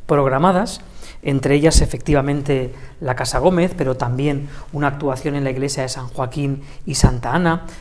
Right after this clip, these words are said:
con el paso de ronda, en fin, pues actuaciones de hasta dos millones cuatrocientos mil euros, de ellos un ochenta por ciento subvencionado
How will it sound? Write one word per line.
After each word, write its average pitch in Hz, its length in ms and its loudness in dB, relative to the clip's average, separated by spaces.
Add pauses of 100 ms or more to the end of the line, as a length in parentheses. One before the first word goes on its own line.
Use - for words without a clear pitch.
con 131 200 -4
el 123 200 0
paso 143 340 0
de 123 120 -2
ronda, 170 480 2 (240)
en - 60 -14
fin, 170 160 0
pues 147 240 0
actuaciones 151 760 0 (240)
de 147 160 0
hasta 143 460 0 (220)
dos 165 320 4
millones 180 480 2
cuatrocientos 139 840 -2
mil 170 180 4
euros, 180 580 2 (280)
de 143 120 -2
ellos 175 340 2
un 175 140 2
ochenta 170 380 2
por 165 140 0
ciento 170 280 -2
subvencionado 156 800 2